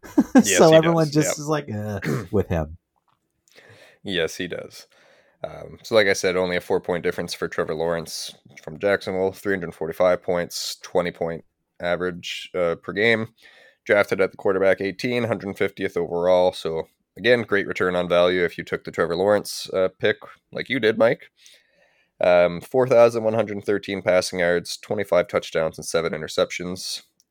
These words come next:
Speaker 2: And he rounded it off with two hundred ninety-one rushing yards and five touchdowns across
Speaker 1: Yeah.
Speaker 2: seventeen games. Uh, coming in at number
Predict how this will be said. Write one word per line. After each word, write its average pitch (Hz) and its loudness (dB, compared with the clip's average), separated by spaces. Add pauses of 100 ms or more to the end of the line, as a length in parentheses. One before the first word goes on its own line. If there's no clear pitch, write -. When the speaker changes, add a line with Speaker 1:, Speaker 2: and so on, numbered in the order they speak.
Speaker 2:
And 80 -8
he 87 -10
rounded 82 -2
it 78 -4
off 78 0
with 80 -10
two - -12
hundred 90 -4
ninety-one 85 -4
rushing 82 -6
yards 82 -2
and - -16
five - -6
touchdowns - -8 (500)
across - -4
Speaker 1:
Yeah. 87 -12
Speaker 2:
seventeen 98 -8
games. 135 -8 (1600)
Uh, 113 2
coming 156 0
in 151 4
at 135 -4
number 127 2